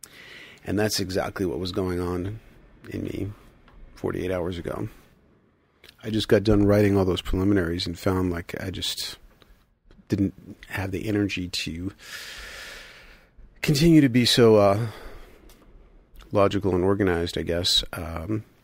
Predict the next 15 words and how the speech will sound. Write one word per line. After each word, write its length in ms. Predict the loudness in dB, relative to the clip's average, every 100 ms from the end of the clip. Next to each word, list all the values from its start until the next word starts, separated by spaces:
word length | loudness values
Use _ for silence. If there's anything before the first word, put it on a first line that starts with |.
| _ -14 0
but 160 | 0 4
since 220 | 2 2
the 80 | 2
film 320 | 4 4 4
is 160 | 4
nonlinear 640 | 4 4 4 4 6 4 2
and 80 | 0
surreal 460 | -2 2 4 4
anyway, 500 | 2 2 2 0 -2 -8 -20 -2
maybe 180 | 2 4
I'll 80 | 4
just 220 | 2 -2
void 340 | 2 4 4
the 80 | 4
organization 880 | 2 2 0 -2 -2 -2 -2 -4 -4